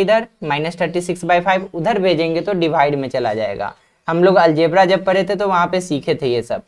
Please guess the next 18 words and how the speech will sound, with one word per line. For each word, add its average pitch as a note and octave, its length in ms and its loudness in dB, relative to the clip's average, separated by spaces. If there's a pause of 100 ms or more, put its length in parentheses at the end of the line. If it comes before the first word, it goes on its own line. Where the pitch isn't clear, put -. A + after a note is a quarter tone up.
क्लास D3+ 240 2
सिक्स F3 240 -2
में F3 160 -2
ही F3 80 0
अलजेब्रा C#3 400 2
हमने C3 240 -4
पढ़ा A2 280 -6
था। G#2 200 -16 (480)
तो F3 60 2
यहाँ F#3 280 0
पे A3+ 60 2
ये G#3+ 140 6
हो G#3+ 120 6
जाएगा G#3 380 6
माइनस D#3+ 500 -2
सिक्स G3 320 -4
बाई F#3 280 2
फ़ाइव G3 420 2